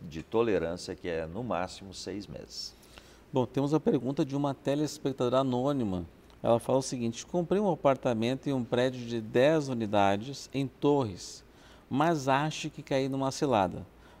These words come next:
Speaker 2: Parece que por aqui só encontrei gente desonesta. Tem um advogado, que é um dos proprietários mais antigos, que já foi síndico por muito tempo, mas não é mais,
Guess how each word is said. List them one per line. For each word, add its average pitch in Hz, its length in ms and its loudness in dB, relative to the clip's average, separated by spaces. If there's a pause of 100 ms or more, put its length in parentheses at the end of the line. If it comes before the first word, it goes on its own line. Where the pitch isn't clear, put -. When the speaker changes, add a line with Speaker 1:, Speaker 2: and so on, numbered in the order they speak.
(200)
Speaker 2:
Parece 160 440 2
que 156 120 -2
por 143 220 0
aqui 156 300 0
só 156 320 -2
encontrei 143 640 -2
gente 131 360 -6
desonesta. 120 720 0 (520)
Tem 131 280 0 (120)
um 196 160 0
advogado, 120 800 2 (240)
que 139 100 0
é 135 60 6
um 135 40 2
dos 135 180 -4
proprietários 139 760 2
mais 147 460 2
antigos, 147 800 -4 (400)
que 175 180 4
já 190 220 4
foi 160 240 2
síndico 147 520 -4
por 127 280 -2
muito 170 420 0
tempo, 147 580 -2 (300)
mas 139 320 4
não 139 100 -2
é 156 80 4
mais, 120 480 0